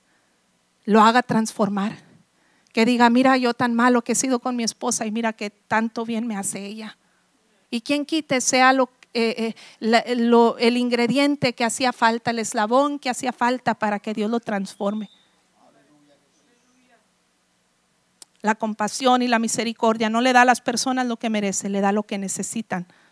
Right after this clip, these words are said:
Y si nosotros practicamos esto, vamos a tener relaciones más saludables. Usted tiene que decidir, decirse a sí mismo, "No voy a enfatizar tus errores con respecto a los demás.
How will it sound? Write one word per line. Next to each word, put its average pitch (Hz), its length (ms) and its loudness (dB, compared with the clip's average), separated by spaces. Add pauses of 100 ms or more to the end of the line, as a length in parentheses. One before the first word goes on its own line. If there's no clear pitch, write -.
(1000)
Y 214 220 2
si 233 200 2
nosotros 247 460 4
practicamos 262 720 2
esto, 254 280 0
vamos 220 300 0
a 226 60 0
tener 214 360 -2 (460)
relaciones 208 540 2
más 202 180 0
saludables. 185 640 -2
Usted 254 260 6
tiene 269 260 0
que 254 140 2
decidir, 240 500 -2
decirse 226 540 2
a 240 60 2
sí 254 120 -2
mismo, 214 360 0
"No 226 340 4
voy 233 500 4
a 226 120 -4
enfatizar 208 640 -4
tus - 240 -6
errores 175 500 -6 (300)
con 214 120 -4
respecto 214 360 -4
a 226 40 0
los 208 120 -4
demás. 190 280 -10